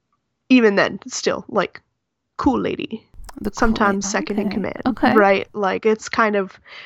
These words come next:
Speaker 1: and, like, red isn't always, is always the main character, but they're not always the most powerful character or the smartest, but they're generally, like, the ace in the hole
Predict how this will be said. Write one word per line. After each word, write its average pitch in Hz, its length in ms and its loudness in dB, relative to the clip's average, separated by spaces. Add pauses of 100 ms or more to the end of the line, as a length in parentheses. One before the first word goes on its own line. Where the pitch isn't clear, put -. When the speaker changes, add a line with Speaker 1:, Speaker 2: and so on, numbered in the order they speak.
Speaker 1:
and, 233 180 0
like, 240 180 0
red 226 280 0
isn't 233 360 -6
always, 180 680 -8
is 208 180 -4
always 262 320 2
the 220 80 -4
main 180 200 -6
character, 185 580 -4 (320)
but 214 120 -2
they're 202 120 2
not 190 140 4
always 196 260 -2
the 202 60 -6
most 190 160 -8
powerful 226 360 2
character 311 360 -6 (600)
or 220 120 -2
the 202 80 -12
smartest, 254 560 -4 (340)
but 208 140 2
they're 196 160 2
generally, 208 520 2
like, 190 280 -4
the - 240 0
ace 185 200 0
in 180 80 -8
the - 80 -4
hole - 360 -2